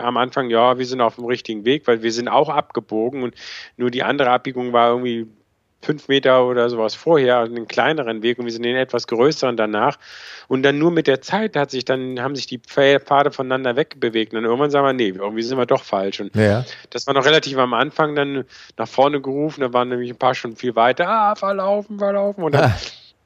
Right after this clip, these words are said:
Speaker 1: waren sie dann irgendwie zurück und hatten dann, dann schnell den Weg. Und seitdem habe ich dann aber immer gut auf diese Uhr geguckt und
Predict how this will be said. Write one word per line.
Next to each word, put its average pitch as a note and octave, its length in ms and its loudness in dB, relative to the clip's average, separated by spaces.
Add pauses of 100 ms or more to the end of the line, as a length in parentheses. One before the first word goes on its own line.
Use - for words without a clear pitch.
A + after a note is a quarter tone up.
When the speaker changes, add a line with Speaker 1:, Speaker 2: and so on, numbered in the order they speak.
Speaker 1:
waren A#2 180 2
sie A#2 120 0
dann A2 160 4
irgendwie G#2+ 260 -4
zurück G#2+ 320 -2
und G#2+ 80 0
hatten A2 140 -4
dann, G2+ 160 -4
dann G2 160 -4
schnell G2 280 -4
den F#2 180 -8
Weg. G2+ 200 -4
Und G#2+ 120 -2
seitdem B2+ 460 2
habe E3 140 2
ich - 20 -6
dann D#3 160 0
aber C#3 240 2
immer E3 380 -2
gut F3+ 300 -6
auf E3 140 0
diese C#3 220 -10
Uhr E3 240 -2
geguckt F3+ 360 -6
und D#3+ 180 -6